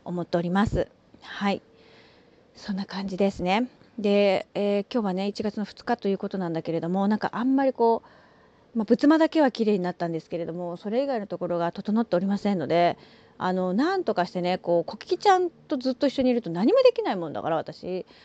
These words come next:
もう本当に集中したら三十分で終わることが、本当にダラダラダラダラなっちゃってできないんですよ。で、そういう自分にすごくストレスを感じるから、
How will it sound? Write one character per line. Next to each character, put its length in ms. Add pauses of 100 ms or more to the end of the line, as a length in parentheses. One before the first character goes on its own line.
(140)
も 80
う 20
本 180
当 60
に 80
集 240
中 200
し 40
た 120
ら 60
三 220
十 80
分 220
で 60
終 80
わ 60
る 80
こ 120
と 160
が、 340 (260)
本 260 (240)
当 80
に 120
ダ 140
ラ 100
ダ 100
ラ 80
ダ 120
ラ 100
ダ 120
ラ 100
な 100
っ 40
ち 140
ゃ 40
っ 20
て 220
で 180
き 160
な 120
い 40
ん 60
で 80
す 100
よ。 140
で、 80
そ 240
う 40
い 60
う 60
自 160
分 180
に 60
す 160
ご 100
く 140
ス 80
ト 80
レ 80
ス 120
を 60
感 260
じ 80
る 80
か 140
ら、 300